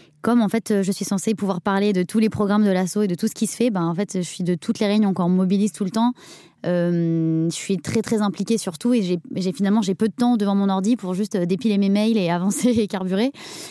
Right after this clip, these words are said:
Euh, donc ça, c'est un premier truc un peu relou. Le deuxième, je dirais que, euh, dans la com, c'est pas aussi juste un monde merveilleux où on fait des trucs strat et tout se déroule, euh, merveilleusement. Euh, il y a aussi plein de micro-tâches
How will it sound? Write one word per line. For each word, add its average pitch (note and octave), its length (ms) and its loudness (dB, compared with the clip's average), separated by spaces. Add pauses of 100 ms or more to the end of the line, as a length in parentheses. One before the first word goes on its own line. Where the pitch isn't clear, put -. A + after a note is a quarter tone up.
(260)
Euh, F3+ 180 2
donc F3+ 140 2
ça, A3+ 120 -2
c'est G#3+ 120 -2
un F3+ 180 2
premier G3 240 0
truc G3+ 200 -4
un F#3 80 0
peu E3+ 340 -2
relou. F#3 400 2 (460)
Le G#3 140 4
deuxième, A#3 420 4
je G3 60 -2
dirais G#3 260 0
que, G#3 340 0
euh, E3 640 0 (240)
dans F#3+ 120 0
la F#3 120 2
com, A3+ 200 0
c'est F#3+ 160 0
pas A3 160 0
aussi G#3+ 320 0
juste G#3 200 0
un G3+ 40 2
monde F#3+ 140 4
merveilleux G3+ 420 2
où G#3+ 40 2
on G3 80 0
fait F#3+ 120 -4
des F3+ 120 -2
trucs - 180 -8
strat G#3 320 -2
et G3 80 -2
tout - 120 -4
se F#3 40 0
déroule, G3+ 240 0
euh, F3 140 2
merveilleusement. F3+ 540 2 (380)
Euh, F3 140 2
il F3 60 2
y F3+ 60 4
a F3+ 40 2
aussi F#3+ 240 0
plein B3+ 340 2
de G3+ 80 2
micro-tâches A3 840 2